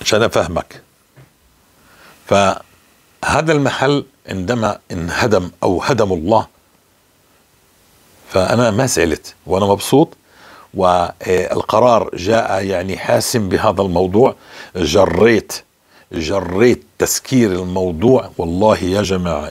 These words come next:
إني جريت تسكير الموضوع سنين، لكن عندما جمعت الاستغفار مع سورة، جريت تسكير الموضوع مع سورة البقرة سنين. يعني سورة البقرة كانت من ثمانية وعشرين تسعة ألفين وتسعتاش معي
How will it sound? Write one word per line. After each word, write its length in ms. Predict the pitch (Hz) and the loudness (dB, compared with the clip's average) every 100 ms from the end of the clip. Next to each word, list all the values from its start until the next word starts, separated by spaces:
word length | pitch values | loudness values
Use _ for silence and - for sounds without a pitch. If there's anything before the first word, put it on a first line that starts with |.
| - | -6
إني 180 | 95 87 | -6 -4
جريت 480 | 92 90 101 - | -2 2 0 0
تسكير 360 | - - 107 92 | -4 -4 -2 -2
الموضوع 400 | 85 85 82 90 | -2 -2 -2 -4
سنين، 440 | - 78 76 73 71 - _ _ - - _ _ _ - - - - - | -4 -6 -6 -8 -12 -20 _ _ -20 -20 _ _ _ -20 -20 -16 -16 -2
لكن 300 | 101 104 107 | 0 2 0
عندما 400 | 101 98 117 104 | 0 0 2 2
جمعت 400 | 90 101 107 - | 2 2 0 0
الاستغفار 880 | 98 85 - 110 - - 110 87 - | -2 -2 -2 -4 -4 0 2 2 0
مع 120 | 98 | -4
سورة، 280 | - 127 104 - 85 87 | -2 -2 -2 -4 -12 -4
جريت 480 | 92 - 110 127 - - | -2 2 2 2 -2 -12
تسكير 500 | - - - 120 95 | -10 -8 -4 -2 0
الموضوع 540 | 92 95 98 135 - - | -2 -2 0 0 0 -6
مع 120 | 113 - | -8 -6
سورة 240 | - 139 110 | -6 -6 -4
البقرة 360 | 120 156 147 | -2 0 -2
سنين. 400 | 143 - 80 73 76 _ _ _ _ _ _ _ _ _ _ _ - - - - | -2 -4 -4 -6 -10 _ _ _ _ _ _ _ _ _ _ _ -20 -20 -20 -6
يعني 140 | - 87 | -2 0
سورة 180 | 123 - | 0 0
البقرة 260 | 110 127 143 | 0 0 0
كانت 220 | 127 113 | 0 -2
من 100 | 95 | -4
ثمانية 180 | - 117 | -4 -4
وعشرين 280 | 113 139 123 | -2 -4 -2
تسعة 200 | - 123 | -2 -2
ألفين 200 | - 135 | -2 -4
وتسعتاش 460 | - 117 139 127 | -2 -2 -2 -2
معي 300 | 135 120 160 | 0 0 0